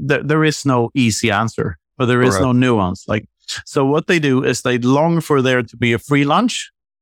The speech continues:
Speaker 1: and therefore they buy the, whatever idea makes them comfortable.
Speaker 2: Uh-huh.
Speaker 1: Rather to, so, so,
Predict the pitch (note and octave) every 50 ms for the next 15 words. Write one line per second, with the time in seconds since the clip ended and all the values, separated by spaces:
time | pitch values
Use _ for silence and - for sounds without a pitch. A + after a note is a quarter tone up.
0 | _ _ - C3+ C3+ C3+ C3+ D3 D3+ F3+ F3 - - - C#3 C#3 C#3+ D3+ C#3+ -
1 | - - _ _ _ _ - B2 C3 C#3+ C3 B2 A#2+ C#3+ D3 D3 D3 D3 D3 -
2 | - C3+ C3+ C3 C3 C3 C3 - - _ _ _ _ _ _ _ _ - C#3+ D3
3 | D3 C#3+ C#3+ C#3 C3+ C#3 C3+ C3 C3 B2+ B2+ A#2 _ _ - C3 B2 A#2 B2+ C3
4 | B2+ A#2+ B2 B2 A#2+ A2+ - - A2 A2+ - - B2+ A2+ A2 A2 - - A2+ F#2
5 | - - - _ _ _ _ _ _ _ - F#3+ - _ _ _ - A2+ - -
6 | A#2 A2+ C3 D#3 - D#3 D#3 E3 E3 D#3 D#3+ D#3+ - E3 C3 A#2 - _ - -
7 | _ _ - - D#3+ D3 D3 - - - D#3 D3+ D3+ D3